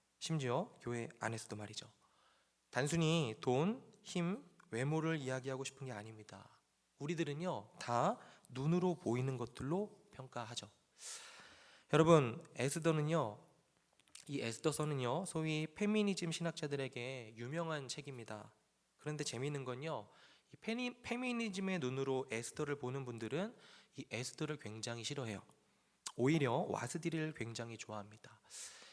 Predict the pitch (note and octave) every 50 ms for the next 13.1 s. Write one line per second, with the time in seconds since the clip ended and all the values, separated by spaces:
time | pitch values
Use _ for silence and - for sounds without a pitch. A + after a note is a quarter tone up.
0 | - - - C#3 B2+ A2 - - F3+ F3+ F3+ F3 - G#2+ A2+ - - D#3+ D#3 D3
1 | C3+ C3 A#2 G#2+ - - C3 E3 - - - _ _ - - - _ _ _ _
2 | _ _ _ - B2+ D3 D#3 F3+ E3 C#3+ C#3+ C#3 C#3+ D3 C3+ A2 A2 - G#2 G#2
3 | A2+ A#2+ D3+ F3+ F3 D3+ A#2+ G#2 A2 A2+ A2+ A2 G#2+ A#2+ D#3+ F#3+ G#3 - - G#2
4 | G#2 G#2+ A#2+ B2 B2 A#2+ A2 A#2 A2+ A2+ A2 G2+ G2 - - - - - - _
5 | _ _ _ - - - - - - _ - - G3 A3 A3 E3 D3 D#3 E3 F#3
6 | G3 F#3+ D3+ A#2+ A#2+ D#3 D#3 B2+ A2 A2 G#2+ - - F3 E3 B2+ A2 A2 - -
7 | - - A#2 C3 D3 - - C3 - D3+ C#3+ C#3 C3 - G#3+ G3+ F#3+ E3 C3 A#2
8 | B2+ F#3 C4 - - - - - _ - - A#3 G#3 - A#3+ A3 G#3 G#3 G#3 G3
9 | - - B3+ B3+ A#3+ A3+ A3 F3+ C#3 - - - D3 D3 D3 C#3 E3+ E3 D#3 -
10 | C#3 B2+ B2 B2 - F#3+ F3+ C3+ G#2+ G2 - - - - - - - - - C3
11 | C3+ A#2 G2 G2+ A#2+ D3+ D#3 E3 C3+ G2+ - - - - - - A2+ A2+ A2+ A2+
12 | - F#3+ G#3+ B3 B3 - - - G#2 - A2+ - - C3 A#2+ A#2+ B2 B2 A#2 A2+
13 | G#2+